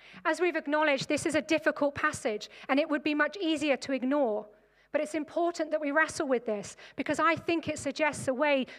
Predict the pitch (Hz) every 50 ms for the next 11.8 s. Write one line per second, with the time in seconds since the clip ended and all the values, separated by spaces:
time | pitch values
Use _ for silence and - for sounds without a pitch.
0 | - - - 285 269 269 254 220 302 294 294 302 - - 277 262 262 277 247 226
1 | 220 214 208 214 220 - - - - - - - 247 254 254 285 269 277 285 285
2 | 277 269 - - 269 220 208 - - - - - - _ - 269 240 247 240 -
3 | 285 285 277 254 - - 220 - - - 247 214 254 247 240 233 214 - - -
4 | 247 220 208 208 - - _ _ _ _ _ _ _ _ _ - - - - -
5 | - - - - - - - - - _ _ - 214 - - 320 - - 349 339
6 | 359 349 - - 330 320 302 302 294 294 320 311 - - 277 254 233 - - 302
7 | 311 311 320 320 294 277 269 269 277 277 277 254 233 226 - - - 269 233 277
8 | 277 277 285 302 294 - - 359 311 262 254 220 - - - 269 269 330 339 285
9 | 220 202 202 - - - - - - _ _ _ - - - - - 269 - 294
10 | - - - - 339 330 - - - 247 - - 240 202 233 226 233 220 247 247
11 | - 285 285 277 - 240 - - - 220 202 214 - - -